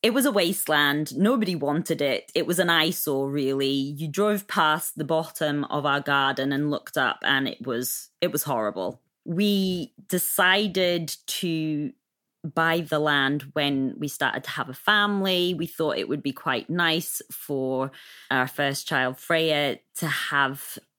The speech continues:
somewhere to play and, you know, just to experience the outdoors. Um, everybody wants a garden for their, their children. So we started to make inquiries, uh, to the council about who owned the land.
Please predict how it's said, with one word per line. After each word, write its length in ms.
somewhere 440
to 140
play 640
and, 600
you 140
know, 180
just 260
to 100
experience 600
the 60
outdoors. 960
Um, 220
everybody 380
wants 240
a 40
garden 400
for 300
their, 280
their 180
children. 600
So 260
we 140
started 440
to 80
make 200
inquiries, 580
uh, 360
to 120
the 80
council 500
about 280
who 240
owned 180
the 80
land. 640